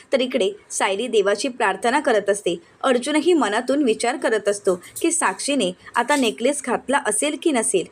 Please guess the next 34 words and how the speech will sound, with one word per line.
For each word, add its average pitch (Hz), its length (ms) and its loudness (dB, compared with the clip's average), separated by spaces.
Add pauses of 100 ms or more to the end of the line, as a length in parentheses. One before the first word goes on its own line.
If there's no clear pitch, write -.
(200)
आता 214 220 0
साक्षी 220 500 -2 (320)
ज्यावेळी 233 380 0
तिचा 311 220 0
नेकलेस 233 440 0
दाखवत 226 400 0
असते, 202 260 0 (300)
त्यावेळी 233 220 0
मात्र 233 360 0
ती 233 140 -2
पेंडेंट 247 480 0
दाखवत 190 380 0
नाही. 175 180 -2 (260)
म्हणूनच 330 400 4
अर्जुन 233 300 0
म्हणतो, 254 360 -2 (200)
"मी 320 160 2
साक्षी 277 520 -4
शिकरे, 220 360 -2 (360)
तुमच्या 277 320 0
गळ्यातील 294 380 0
हा 240 200 0
नेकलेस 220 480 0 (240)
मी 277 100 2
चोरणार 247 540 2
नाहीये. 202 320 -4 (340)
प्लीज 302 260 0
तुमचं 285 260 2
ते 277 260 2
नेकलेसमध्ये 247 680 0
असणारं 220 440 0 (260)
पेंडेंट 240 380 0
दाखवाल 214 400 0
का?" 233 200 0